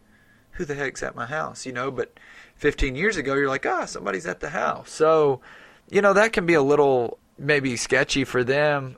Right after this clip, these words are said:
Uh, so a little advice, like, one, don't be scared. The worst thing that can happen is they say no. But i-, if you are in a really remote area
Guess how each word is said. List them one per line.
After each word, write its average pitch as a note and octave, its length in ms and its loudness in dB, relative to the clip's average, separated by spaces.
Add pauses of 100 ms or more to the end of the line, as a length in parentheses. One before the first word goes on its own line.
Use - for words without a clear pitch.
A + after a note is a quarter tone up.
(100)
Uh, C3 320 2
so D#3 540 4 (520)
a C#3 80 4
little F3+ 300 8
advice, C#3 520 4
like, B2 260 2 (260)
one, D3+ 340 4
don't C#3 200 2
be B2 60 -2
scared. A2+ 380 2
The A#2 100 2
worst B2 360 0
thing A#2+ 280 -2
that G#2+ 180 -4
can A#2+ 100 -4
happen A#2+ 340 -4
is A2+ 140 -8
they A#2 160 -4
say A#2 220 -4
no. A#2 260 -4
But D3+ 240 0
i-, F#3 160 6
if - 160 0
you D#3 140 -2
are F#3 260 2
in F3+ 100 -2
a D#3+ 80 2
really D#3 280 4
remote C#3+ 380 2
area C#3+ 480 4